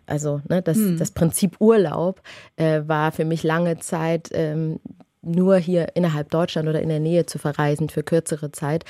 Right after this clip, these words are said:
Speaker 1: Aber, ähm, genau, deswegen hoffe ich ehrlich gesagt noch darauf, dass es mal eine Möglichkeit gibt, äh, auch in Äthiopien tätig zu werden, vielleicht dort einen Film zu drehen oder
Speaker 2: Ah,
Speaker 1: so.
Speaker 2: mhm.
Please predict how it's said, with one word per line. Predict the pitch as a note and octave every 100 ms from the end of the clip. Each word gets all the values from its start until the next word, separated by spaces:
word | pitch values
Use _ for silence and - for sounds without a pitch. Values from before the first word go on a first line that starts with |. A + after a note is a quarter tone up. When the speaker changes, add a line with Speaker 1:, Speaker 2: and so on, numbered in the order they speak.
| - - - _
Speaker 1:
Aber, | D3 D3+ D#3 D#3 D3+ -
ähm, | - D3+ D3+ D3 D3 -
genau, | F3 D#3+ D3
deswegen | D#3+ - E3+ E3+
hoffe | G3+ -
ich | F#3 -
ehrlich | D#3+ -
gesagt | E3 D#3+ E3+
noch | E3
darauf, | F3 E3+ G3
dass | - F3
es | F3 E3+ - - -
mal | - E3 D#3+
eine | E3+
Möglichkeit | E3+ F3 F3+ - - D3 -
gibt, | D#3 - -
äh, | D3 D3 -
auch | -
in | D#3
Äthiopien | D3+ - D#3 - D3+
tätig | E3 D#3+ D#3 -
zu | C#3
werden, | C#3 C#3 C#3+
vielleicht | D3+ C#3 -
dort | D#3
einen | D3
Film | - D#3+ E3
zu | -
drehen | - - C3
oder | C#3
Speaker 2:
Ah, | C#4 B3+ - B2 _
Speaker 1:
so. | E3
Speaker 2:
mhm. | D#3 G3